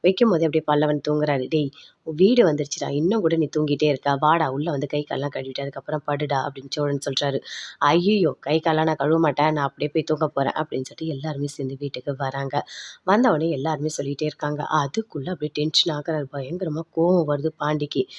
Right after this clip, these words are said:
"ஒரே ஒரு நிமிஷம் இருங்க, நான் போயிட்டு வானதியை பார்த்துட்டு வந்துடுறேன்" அப்படின்னு சொல்றாரு. "டேய், இப்பவே நீ போகணுமா?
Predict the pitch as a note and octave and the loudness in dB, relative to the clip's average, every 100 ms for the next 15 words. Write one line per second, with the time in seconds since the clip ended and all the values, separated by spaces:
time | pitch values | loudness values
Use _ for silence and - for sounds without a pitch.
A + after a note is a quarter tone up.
0 | - - - - D#3 F3 E3+ D3+ - D3+ | -16 -16 -8 -2 2 4 2 0 -4 -4
1 | C3+ C#3 - D3+ - D3 C#3+ D3+ E3+ D3 | -4 -6 -6 -6 -6 -8 -4 -2 -2 -4
2 | - C3+ - C#3+ C3+ C3 C3 A#2+ D3 C3+ | -4 -4 -2 -2 -2 -2 -4 -6 -6 -4
3 | B2+ - C#3+ C#3 - - - - D#3+ F#3 | -6 -6 -6 -6 -6 -12 -20 -16 4 6
4 | E3+ - _ - D3+ E3+ F#3+ F#3 E3+ D#3+ | 6 0 _ -6 -2 4 6 6 4 2
5 | D#3+ C3+ C3+ | 2 2 2